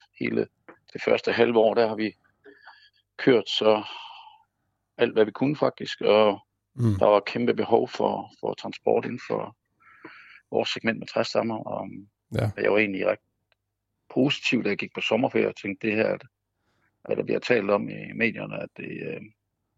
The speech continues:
Speaker 1: det stiller lidt af, og der er lidt nedgang. Det kunne jeg sgu egentlig ikke se, da jeg gik på sommerferie.
Speaker 2: Nej.
Speaker 1: Så jeg havde egentlig en ret god fornemmelse i maven, og, og vi, vi, vi, vi havde et ret godt resultat, øh, og fuld beskæftigelse, da vi gik på sommerferie. Så
Speaker 2: Mm.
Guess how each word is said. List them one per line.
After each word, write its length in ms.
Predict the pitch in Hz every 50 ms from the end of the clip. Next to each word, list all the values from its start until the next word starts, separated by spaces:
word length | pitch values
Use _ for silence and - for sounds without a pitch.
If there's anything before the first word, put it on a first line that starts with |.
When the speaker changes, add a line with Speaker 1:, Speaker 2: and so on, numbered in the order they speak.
| _ _ _ _ _ _ -
Speaker 1:
det 100 | - -
stiller 300 | - - 104 104 98 98
lidt 180 | 98 110 107
af, 200 | 107 107 107 107
og 180 | 104 104 - -
der 80 | -
er 200 | - 104 104 104
lidt 240 | 101 - 107 101 -
nedgang. 480 | 107 107 113 110 107 104 101 - 107 -
Det 100 | 98 -
kunne 140 | - - 95
jeg 80 | -
sgu 160 | - - -
egentlig 200 | - - - -
ikke 120 | - - - -
se, 60 | - 123 117
da 40 | -
jeg 120 | - -
gik 120 | - 127 - -
på 40 | - -
sommerferie. 420 | - 113 - - - _ _ - _ _ _ _ - - 131 120
Speaker 2:
Nej. 120 | 113 120 120 - - - - - - - -
Speaker 1:
Så 120 | - -
jeg 140 | 101 101 98
havde 120 | 117 120
egentlig 180 | 113 107 107 101
en 80 | 98 98
ret 160 | 101 - -
god 120 | - 107
fornemmelse 400 | - - 110 110 110 98 - -
i 20 | 101
maven, 320 | 101 107 113 117 117 110
og, 180 | - 101 101 101 - _ _ _ _ _ _
og 80 | - -
vi, 60 | - 107 -
vi, 180 | - 55 55 - - 120
vi, 340 | - 113 120 - - 104 104 - _ _ _ _ _ _
vi 80 | 110 104
havde 200 | 104 110 107 104
et 120 | - -
ret 180 | 98 - - -
godt 160 | - 104 - -
resultat, 500 | - - - - - - 123 120 110 - -
øh, 360 | 52 52 52 - - - -
og 220 | - - - - - -
fuld 160 | - - 143
beskæftigelse, 560 | - - - - - - - - - - - -
da 40 | - -
vi 140 | - - -
gik 140 | - - - _
på 80 | -
sommerferie. 420 | - - 101 113 113 - 117 120 - _ _ _
Så 80 | - 139
Speaker 2:
Mm. 260 | 127 110 101 95 92